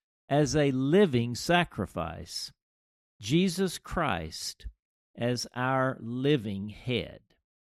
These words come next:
Remember this, "But you will receive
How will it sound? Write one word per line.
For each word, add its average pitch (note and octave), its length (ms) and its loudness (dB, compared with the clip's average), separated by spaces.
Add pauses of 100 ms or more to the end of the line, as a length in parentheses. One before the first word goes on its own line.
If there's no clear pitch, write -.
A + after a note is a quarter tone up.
(920)
Remember C3+ 360 2
this, D#3+ 560 2 (680)
"But D3 220 4
you F#3+ 320 6
will F#3+ 320 8
receive F3 600 2